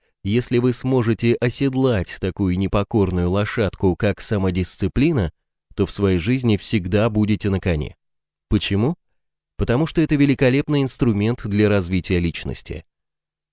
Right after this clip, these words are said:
В сочетании с правильным планированием, желанием и постановкой цели, самодисциплина становится отличным психологическим инструментом. В литературе с психологическим уклоном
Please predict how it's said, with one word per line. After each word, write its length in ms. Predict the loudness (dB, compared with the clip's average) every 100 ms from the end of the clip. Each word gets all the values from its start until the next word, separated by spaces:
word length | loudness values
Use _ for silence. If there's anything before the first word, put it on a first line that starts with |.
| _
В 60 |
сочетании 560 | -6 -4 0 2 2 2
с 100 | 0
правильным 460 | 0 2 2 0 0
планированием, 760 | 0 0 2 2 0 -2 -4 -10 _ _ -6
желанием 600 | 0 2 4 4 2 2
и 140 | 0
постановкой 680 | -2 -2 0 0 0 0 -2
цели, 460 | 0 0 2 0 -8 _ _ _
самодисциплина 800 | -4 2 4 2 2 0 2 0
становится 600 | 0 0 0 0 0 0
отличным 560 | 0 0 0 0 -2 -2
психологическим 880 | -2 -2 0 0 2 -2 -2 -2 -2
инструментом. 800 | -2 -4 -2 -2 -2 -4 -10 -16 _ _ _ _ _ _ _ _ -4
В 80 | 0
литературе 580 | 0 2 0 2 2
с 100 | 0
психологическим 840 | -2 -6 0 2 2 0 -4 -2 -2
уклоном 480 | 0 0 0 0